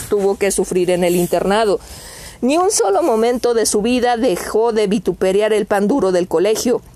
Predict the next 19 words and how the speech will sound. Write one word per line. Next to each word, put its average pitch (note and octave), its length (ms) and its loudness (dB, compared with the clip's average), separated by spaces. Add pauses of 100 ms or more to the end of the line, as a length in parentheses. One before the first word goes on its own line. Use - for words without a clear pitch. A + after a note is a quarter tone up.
el F3 140 0
régimen B3 380 2
espartano G#3+ 560 0
a A#3+ 80 0
que - 80 -2
estuvo F#3+ 380 0
sujeto, F#3+ 520 0
las D#3+ 200 0
ropas G3 320 -2
tan F#3 180 0
ligeras F#3+ 500 0
que G#3 120 -2
se F3+ 100 0
le E3+ 140 2
obligaban F3+ 480 0
a F3+ 80 2
vestir F3 340 0
en F3+ 100 2
invierno, G3+ 580 0